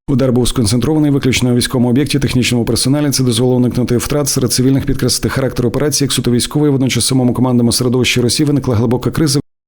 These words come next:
відсутність готовності до перехоплення та втрата дороговартісного стратегічного проєкту спричинила ланцюгову реакцію з невіри, обурення серед особового складу. Заява військових, які просочилися у відкриті джерела, фіксувала прямі нарікання на вищу владу. «Ти нас предал». Ця фраза лунала в перехопленнях, радіоефірах, внутрішніх повідомленнях.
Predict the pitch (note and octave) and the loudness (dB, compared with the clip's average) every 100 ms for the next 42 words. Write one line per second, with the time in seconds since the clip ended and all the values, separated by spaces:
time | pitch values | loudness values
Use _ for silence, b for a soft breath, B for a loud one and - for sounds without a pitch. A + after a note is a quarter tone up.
0 | C#3 C3 C3+ C3+ A2+ C#3 C3+ B2+ A#2+ B2+ | -4 0 0 2 2 2 0 0 0 0
1 | A#2 B2+ B2 - C#3 C3 B2+ B2+ A#2 B2+ | 0 0 0 0 0 2 2 0 0 -2
2 | - C3+ C3 A#2+ B2 B2+ A2+ B2+ C3+ B2 | -2 -2 0 0 2 2 2 2 0 0
3 | C3+ A2 C3 A#2+ C3+ C3 C3 C3+ B2+ C3+ | -2 0 -2 -2 -2 0 0 0 0 -2
4 | B2+ - - A#2+ B2+ B2 A#2+ B2 - B2+ | 0 -4 -2 -2 0 0 0 0 0 0
5 | A#2 C3+ C3+ B2 G#2+ A#2+ C#3+ D3+ C#3 B2 | 2 0 0 -2 0 2 2 2 2 2
6 | B2+ A#2+ G#2 A#2 A2+ - A#2+ A#2 A#2+ - | 2 0 0 0 0 0 2 2 0 -2
7 | D#3+ C#3+ B2+ C3 A#2+ A#2+ - D3+ A2+ C3 | -2 0 0 2 2 0 0 -2 0 -2
8 | B2+ A#2+ A#2+ C3+ A#2+ B2 A#2+ A#2 A#2+ B2 | -2 -2 0 0 0 2 0 0 -2 0
9 | A2 A#2 C#3 D3+ C3+ A2+ B2 A#2+ A#2 B2 | 0 0 0 0 -2 -2 0 0 2 2
10 | B2 B2+ B2 A#2 D3 C#3 C3 B2 A#2+ B2 | 2 2 0 0 0 2 2 0 0 0
11 | B2 D3+ C#3 C3+ B2 - D#3 D3+ C3+ B2+ | 0 0 0 0 0 0 0 0 0 0
12 | A#2+ - D3 C3 B2+ C#3 C3 A#2+ B2+ B2 | -2 0 0 0 0 2 2 2 2 0
13 | A2 A#2 C#3+ C3+ B2 A#2 B2 B2 A2+ D#3+ | -2 -2 -2 0 0 0 2 2 0 0
14 | D3+ C3+ B2 A2 A#2+ - B2+ C#3+ D3+ - | 0 0 0 0 -2 0 0 0 0 -4